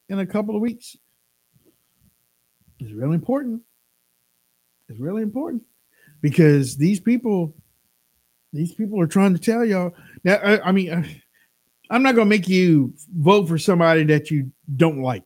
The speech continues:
or despise, or maybe, or I'm not for-, I'm not forcing you to do anything. All, all I'm saying is we have to get into a place where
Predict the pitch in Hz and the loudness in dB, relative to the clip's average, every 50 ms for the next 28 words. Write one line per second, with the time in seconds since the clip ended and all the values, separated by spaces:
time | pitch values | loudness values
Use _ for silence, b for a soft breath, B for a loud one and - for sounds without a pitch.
0 | _ 156 147 147 139 131 135 131 - - 147 139 143 143 139 135 147 143 156 185 | _ -2 0 0 0 0 -2 -6 -8 -6 -6 -4 -2 -2 -2 0 0 0 2 2
1 | 208 208 196 208 202 190 151 180 175 196 180 b b b b b b b b b | 2 2 0 0 -2 -4 -4 -6 -4 -4 -6 b b b b b b b b b
2 | b _ _ _ _ _ _ - 240 277 269 240 190 - 240 - - - - 165 | b _ _ _ _ _ _ -2 0 0 0 -2 0 0 0 0 0 -6 -16 -20
3 | 180 185 - _ - 208 269 285 262 226 - 240 247 247 180 185 196 185 165 156 | -20 -20 -20 _ -6 -4 -2 0 0 0 4 4 4 4 4 2 0 0 2 2
4 | 165 175 170 151 127 104 - 98 90 _ - 180 208 - 190 202 226 233 226 208 | 2 2 0 -2 -4 -6 -12 -18 -20 _ -10 -10 -8 -4 -2 0 0 0 0 -2
5 | 165 226 220 214 202 175 151 143 139 135 135 - _ _ _ _ _ _ _ _ | -2 -2 -4 -4 -2 -2 -2 -2 -2 -4 -6 -10 _ _ _ _ _ _ _ _
6 | _ _ _ _ _ _ _ _ _ _ _ _ - 127 135 165 170 156 131 143 | _ _ _ _ _ _ _ _ _ _ _ _ -8 -2 0 0 2 2 0 2
7 | 165 175 185 170 - - 175 151 143 147 165 156 - 170 180 190 185 180 214 202 | 0 0 0 0 -2 -2 -2 -2 0 -2 -4 -4 -2 -4 -2 -2 -2 0 0 0
8 | 180 170 156 151 - - - 185 170 165 170 156 - - 156 143 160 180 185 175 | 0 0 -2 -4 -8 -10 -4 -2 0 0 -2 -4 -6 -10 -4 -2 0 0 2 2
9 | 165 151 143 139 139 131 | 2 0 0 0 -2 -6